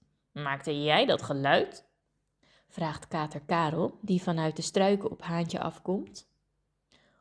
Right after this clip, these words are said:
"Oh, pardon. Eh, ja, ik maakte dat geluid." "Ehm, tjilpen is toch voor musjes en niet voor zo'n stoere haan als jij?"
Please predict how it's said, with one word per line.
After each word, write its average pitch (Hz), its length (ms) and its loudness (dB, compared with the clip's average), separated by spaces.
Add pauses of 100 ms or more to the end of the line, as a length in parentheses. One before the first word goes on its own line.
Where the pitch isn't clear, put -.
(200)
"Oh, 208 380 8 (360)
pardon. 240 500 6 (420)
Eh, 202 200 8
ja, 233 320 6
ik 214 280 0
maakte 202 360 2
dat 190 160 -2
geluid." 262 680 2 (1300)
"Ehm, 170 600 0 (920)
tjilpen 190 580 4
is 160 240 0
toch - 280 -2
voor 160 240 0
musjes 160 760 0
en 156 240 -2
niet 180 200 0
voor 147 260 -4
zo'n 135 260 -4
stoere 214 420 2
haan 160 340 2
als 120 180 -8
jij?" 147 680 -2